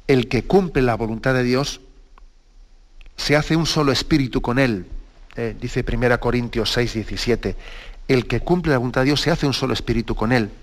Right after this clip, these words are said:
Claro, y esto, pues, podéis imaginar que es que el cumplimiento, la prontitud para cumpl-, para, para vivir la voluntad de Dios, pues es una condición sine qua non, o sea, es que es indispensable, eh, para pedir el don de entendimiento.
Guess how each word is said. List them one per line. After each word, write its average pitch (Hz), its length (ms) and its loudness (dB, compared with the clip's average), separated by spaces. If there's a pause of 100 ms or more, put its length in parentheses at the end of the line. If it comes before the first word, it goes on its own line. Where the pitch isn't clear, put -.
(880)
Claro, 113 160 -2
y 113 40 0
esto, 127 360 0
pues, - 180 -14
podéis 117 220 -2
imaginar 120 320 2
que 131 100 0
es 120 80 0
que 131 160 2 (480)
el 123 160 0
cumplimiento, 143 720 2
la 135 160 4
prontitud 139 680 0
para 135 240 2
cumpl-, 127 320 -6
para, 123 400 0
para 113 240 0
vivir 131 360 2 (280)
la 131 160 4
voluntad 127 420 2
de 139 100 6
Dios, 143 320 4 (420)
pues 110 180 -2
es 135 100 0
una 139 140 0
condición 143 500 2 (160)
sine 110 240 -4
qua 143 160 4
non, 123 280 -2
o - 40 -14
sea, 113 120 -4
es - 80 -6
que 127 100 -2
es - 80 -4
indispensable, 120 840 0 (680)
eh, 127 140 -10 (100)
para 113 260 0 (380)
pedir 127 240 2
el 131 120 4
don 123 180 2
de 123 80 2
entendimiento. 117 840 0